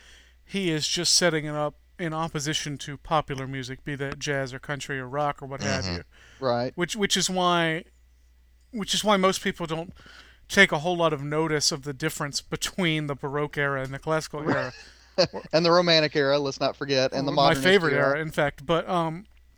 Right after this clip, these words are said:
Speaker 1: I, I, I think even, even that definition, classical versus pop, gets into trouble when you get into the contemporary classical <laughs> era.
Speaker 3: Right.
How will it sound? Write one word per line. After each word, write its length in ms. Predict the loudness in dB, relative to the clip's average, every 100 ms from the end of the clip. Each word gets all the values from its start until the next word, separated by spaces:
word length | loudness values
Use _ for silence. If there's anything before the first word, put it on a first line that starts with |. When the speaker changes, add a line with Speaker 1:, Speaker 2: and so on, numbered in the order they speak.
| -20 -20 _ _ _ _ -20 _ 2
Speaker 1:
I, 140 | 4 6 4 4
I, 80 | 2
I 40 |
think 300 | 4 0 0 0
even, 440 | 2 2 0 -2
even 420 | -2 -2 0 2 4
that 180 | 2
definition, 680 | 4 0 -2 -6 -4 -6 -8 -14
classical 440 | -4 -2 -2 -4 -8
versus 340 | -8 -8 -10
pop, 520 | -12 -6 -4 -4 -8 -14 -20 -20 -20 _ -8
gets 240 | -2 0 0
into 200 | -2 -4
trouble 400 | 0 0 0 -6
when 100 | -6
you 100 | -4
get 160 | -4
into 180 | -4 -8
the 100 | -10
contemporary 960 | -10 -8 -6 -6 -6 -6 -4 -6 -8 -12 -6
classical 720 | -2 0 -2 -4 -4 -4 -6 -6 -6 -4 -6
<laughs> 400 | -6 -6 -4 6
era. 420 | 6 10 8 8
Speaker 3:
Right. 360 | 2 2 0